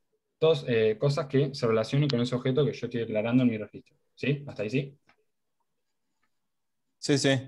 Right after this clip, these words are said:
Speaker 2: y que puede tener cualquier tipo de valor, digamos, puede ser un tigre,
Speaker 1: Claro,
Speaker 2: un
Speaker 1: cualquier
Speaker 2: regalo,
Speaker 1: cosa,
Speaker 2: cualquier
Speaker 1: siempre
Speaker 2: otra
Speaker 1: y
Speaker 2: cosa.
Speaker 1: cuando el valor que nosotros le otorguemos sea del mismo del que está declarado. Si
Speaker 2: Claro,
Speaker 1: yo a
Speaker 2: sí, sí, sí.
Speaker 1: D N I no le puedo poner Z Z Z, ¿sí? Porque son dos cosas, eh, no compatibles entre ellas. Uno es un entero y otro es un string,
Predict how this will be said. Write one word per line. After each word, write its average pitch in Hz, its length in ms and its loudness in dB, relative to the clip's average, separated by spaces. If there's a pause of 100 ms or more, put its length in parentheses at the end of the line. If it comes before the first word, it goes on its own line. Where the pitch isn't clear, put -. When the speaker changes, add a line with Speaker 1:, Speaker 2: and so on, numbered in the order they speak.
Speaker 2:
y 120 140 0
que 113 80 4
puede 127 180 4
tener 123 200 2
cualquier 120 260 0
tipo 127 180 0
de 117 60 6
valor, 117 260 4
digamos, 113 300 -4
puede 117 100 0
ser 120 120 -6
un 117 80 -4
tigre, 131 240 4
Speaker 1:
Claro, 120 80 0
Speaker 2:
un 117 40 -2
Speaker 1:
cualquier 120 180 4
Speaker 2:
regalo, 120 160 6
Speaker 1:
cosa, 117 100 -4
Speaker 2:
cualquier 113 160 -4
Speaker 1:
siempre 139 180 2
Speaker 2:
otra - 20 4
Speaker 1:
y 151 140 4
Speaker 2:
cosa. 156 160 2
Speaker 1:
cuando 190 160 -2
el 113 100 -2
valor 120 280 4
que 127 40 -2
nosotros 127 360 -2
le 120 40 2
otorguemos 131 560 0
sea 117 240 -2
del 113 140 0
mismo 127 220 6
del - 80 0
que 101 60 -6
está 104 120 -10
declarado. 101 500 -2
Si - 140 -14
Speaker 2:
Claro, 110 160 -4
Speaker 1:
yo - 180 -18
a - 60 -2
Speaker 2:
sí, 113 100 2
sí, 110 60 0
sí. 113 60 0
Speaker 1:
D 113 140 2
N 120 100 0
I 127 160 0
no 107 160 -6
le 101 100 0
puedo 113 240 2
poner 101 400 -4
Z - 320 -2
Z 104 240 -4
Z, - 320 -10
¿sí? - 160 -10 (560)
Porque 92 300 -10
son 104 160 -6
dos 104 120 0
cosas, 131 480 0
eh, 95 220 -12
no 98 100 -6
compatibles 101 360 -4
entre 90 180 0
ellas. - 280 -2
Uno 101 120 -10
es - 100 -14
un 104 120 -6
entero 127 340 4
y 113 60 6
otro 104 140 -4
es - 100 -14
un 104 120 -8
string, 92 240 -10